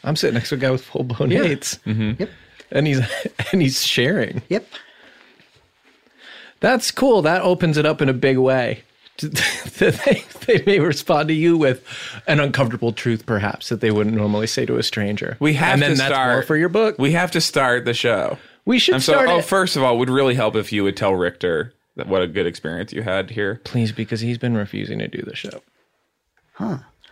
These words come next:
Speaker 1: We've
Speaker 2: Wonder
Speaker 1: been
Speaker 3: We get
Speaker 1: circulating.
Speaker 3: great guests.
Speaker 1: Yeah.
Speaker 3: We get, like, we get, we've, we've gotten good people.
Speaker 1: If you
Speaker 3: It's
Speaker 1: could tell him that you had fun and that we didn't talk at the same time. And then it wasn't sort of a wall of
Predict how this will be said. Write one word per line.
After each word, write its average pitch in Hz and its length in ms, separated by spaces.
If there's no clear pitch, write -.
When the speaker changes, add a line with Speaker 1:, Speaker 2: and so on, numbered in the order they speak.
Speaker 1:
We've 110 140
Speaker 2:
Wonder 135 160
Speaker 1:
been - 80
Speaker 3:
We 151 80
get 208 300
Speaker 1:
circulating. 175 60
Speaker 3:
great 180 380
guests. 190 680
Speaker 1:
Yeah. 135 260
Speaker 3:
We 107 40
get, 160 220
like, 170 200
we 170 140
get, 156 240
we've, 156 320
we've 151 200
gotten 170 300
good 160 280
people. 160 560
Speaker 1:
If 135 80
you 143 80
Speaker 3:
It's 151 80
Speaker 1:
could 180 140
tell 107 200
him 95 100
that 95 140
you 101 200
had 101 260
fun - 300
and 110 180
that - 320
we 107 100
didn't 101 220
talk - 240
at - 100
the - 80
same - 220
time. - 260
And 110 80
then 107 80
it 104 100
wasn't 101 280
sort 107 240
of 107 100
a 113 100
wall 104 540
of - 300